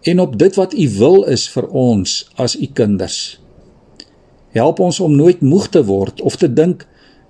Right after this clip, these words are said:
dat U dalk nie na ons toe kom nie. Here, laat ons die heeltyd onthou dat U nader is as wat ons mag dink.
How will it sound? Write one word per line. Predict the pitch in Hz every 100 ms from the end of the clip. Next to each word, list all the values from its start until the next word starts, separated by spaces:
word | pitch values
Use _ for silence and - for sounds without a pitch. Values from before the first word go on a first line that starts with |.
| _ -
dat | 151 -
U | 196
dalk | 143 165 160 135
nie | 170 226
na | 143 113
ons | - 123 -
toe | -
kom | - 156 143 107
nie. | 101 - _ _ _ _ _ _ _ _ _ _ _ -
Here, | 123 143
laat | 135 127 156
ons | 170 156
die | 151 123
heeltyd | 151 180 185 185
onthou | 170 127 101 101 95 - _ _ _ _ _ _ _
dat | 123 143
U | 214 160
nader | 120 127 202 185 147
is | 123 95 - - - _ _ _ _ _ 127
as | 113
wat | 117 -
ons | 127 120 113 -
mag | 120 -
dink. | - 90 110 _ -